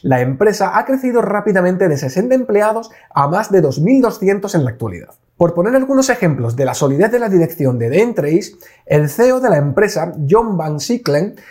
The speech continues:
se ha dedicado a la creación de empresas de muchísimo éxito. De hecho, C R N Magazine nombró a John como uno de los veinticinco disruptores por su incansable enfoque en romper moldes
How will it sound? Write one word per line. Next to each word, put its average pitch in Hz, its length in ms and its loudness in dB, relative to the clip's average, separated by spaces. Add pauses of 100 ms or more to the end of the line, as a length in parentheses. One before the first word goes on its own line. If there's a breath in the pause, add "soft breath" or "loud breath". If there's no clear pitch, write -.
(140 loud breath)
se - 160 0
ha 247 120 0
dedicado 220 600 0
a 160 100 2
la 147 140 0
creación 143 640 0
de 247 80 0
empresas 190 420 -2
de 147 120 4
muchísimo 143 680 0
éxito. - 400 -14 (100)
De 139 200 4
hecho, 262 360 -4 (160)
C 185 100 2
R 190 140 2
N 170 140 2
Magazine 202 540 -2
nombró 156 360 0
a 247 100 -4
John 220 160 2
como 165 220 2
uno 214 180 2
de 226 100 0
los 175 160 2
veinticinco 156 580 0
disruptores 185 640 0
por 151 160 -6
su 160 120 -2
incansable 143 640 -2
enfoque 190 560 -2
en 147 140 -2
romper 135 460 -2
moldes 156 540 -2